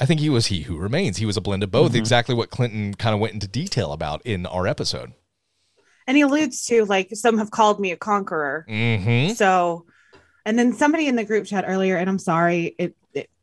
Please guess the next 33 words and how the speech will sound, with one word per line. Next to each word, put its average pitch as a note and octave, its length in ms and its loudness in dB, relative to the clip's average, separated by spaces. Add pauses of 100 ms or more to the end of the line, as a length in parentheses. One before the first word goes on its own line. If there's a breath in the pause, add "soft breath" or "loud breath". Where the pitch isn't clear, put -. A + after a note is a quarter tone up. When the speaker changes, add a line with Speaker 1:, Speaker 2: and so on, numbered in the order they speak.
Speaker 3:
scrolled G#3 400 0
past F#3+ 440 2
and F3+ 80 -6
we F3+ 40 -2
were F#3 80 -2
talking F3+ 220 0
about E3+ 160 -2
other D#3+ 180 -2
stuff, F3 460 -4
but - 140 -6 (320)
it's G#3+ 240 0
kind B3+ 220 2
of G#3 80 2
left G3 260 2
open. E3+ 500 -4 (240)
So - 140 -2
they G3+ 160 4
can G#3 120 2
kind G#3 240 2
of F#3 120 -2
go F#3+ 180 2
any F3+ 200 -2
route E3 320 2
that D#3 120 -14
they E3 100 -8
want E3 280 -4
to. B2 180 -8
They D#3+ 120 -6
don't - 200 -10
have F#3 220 0
to A#2+ 60 0
Speaker 2:
Mm-hmm. A2 180 0
Speaker 3:
go E3 380 -4